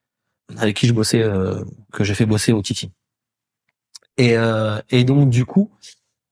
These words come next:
en faisant ça, eh ben, le client qui est là va entendre une routine différente. Et si moi, je vois qu'un mec qui fait ma routine à l'envers, une autre routine, eh ben, moi, je vais dire, mais attends, mais il a mis ça, attends, je vais mettre ça. Tu sais, c'était que des battles saines. Tu vois, parce que pour une soirée,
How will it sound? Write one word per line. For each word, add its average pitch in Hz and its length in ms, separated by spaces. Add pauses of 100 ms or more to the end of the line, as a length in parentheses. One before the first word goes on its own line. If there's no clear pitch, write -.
(200)
en 147 140
faisant 131 260
ça, 196 320 (300)
eh 135 60
ben, 123 120
le 139 140
client 165 280
qui - 140
est 131 40
là 185 240 (100)
va 120 180
entendre 143 320
une 135 80
routine 135 280
différente. 165 500 (840)
Et 123 120
si 190 260
moi, 175 280
je 139 40
vois 147 100
qu'un 147 160
mec 156 160
qui 123 260
fait - 160
ma 131 60
routine 139 260
à 131 60
l'envers, 131 300
une 127 80
autre 120 140
routine, 220 220 (540)
eh 127 80
ben, 123 120
moi, 175 440 (320)
je - 140
vais 107 60
dire, 104 120
mais 95 80
attends, 147 160
mais 104 180
il 113 120
a 110 60
mis 117 100
ça, - 180
attends, 151 220
je 123 60
vais 123 40
mettre 127 160
ça. 156 160 (240)
Tu - 60
sais, 196 120
c'était 131 120
que 175 100
des 151 120
battles 151 340
saines. 131 360 (480)
Tu - 120
vois, 135 80
parce - 240
que 143 160
pour 139 180
une 139 60
soirée, 156 400